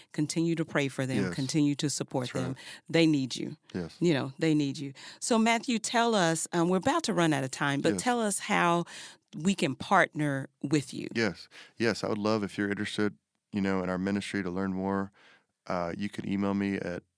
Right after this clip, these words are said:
Speaker 2: uh, m bratcher seven, uh, at gmail dot com.
Speaker 1: Mm-hmm.
Speaker 2: That's the M Bratcher and then the number seven, gmail dot com. Uh, or you can contact me on my phone, too. My cell phone is, uh,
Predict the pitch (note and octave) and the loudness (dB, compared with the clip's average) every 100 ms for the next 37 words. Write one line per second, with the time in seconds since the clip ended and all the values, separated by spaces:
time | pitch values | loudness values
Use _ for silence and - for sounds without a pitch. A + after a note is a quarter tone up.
0 | _ - F2+ - G2+ G2 F#2+ G2 - G2 | _ -14 -8 -2 -2 0 -2 -2 -6 -8
1 | G2+ - - - F#2+ G2 G2 _ _ - | -8 -14 -8 -4 -2 -4 -8 _ _ -10
2 | F2+ F2 - - F#2+ F#2 F2+ F2 - F#2+ | -8 -8 -8 -6 -4 -2 -4 -6 -6 -6
3 | F#2+ G2 C#3+ C#3+ D3 F#3+ - - - F#2+ | -4 -4 -6 -4 -6 -6 -8 -8 -8 -6
4 | F2+ F#2 F#2 F#2 F2+ F2 F2 F2+ F2+ - | -4 -4 -4 -6 -4 -6 -6 -6 -6 -6
5 | F#2 F#2 F#2 - - _ - - F2+ F2+ | -6 -6 -10 -18 -20 _ -14 -6 -2 -2
6 | F2+ - F#2 F#2 - F2+ F2 - G2 _ | -4 -4 -4 -4 -6 -10 -8 -6 -6 _
7 | - G#2 F#2+ F#2+ F#2+ F#2+ - F#2 F2 E2+ | -14 -12 -8 -6 -4 -6 -6 -6 -6 -8
8 | - F#2+ F#2+ F#2+ - _ _ _ G2+ F#2 | -6 -6 -4 -8 -12 _ _ _ -4 -2
9 | F2 - F#2 - F#2+ F2+ F2 E2+ F2 | -4 -4 -6 -4 -4 -4 -6 -10 -12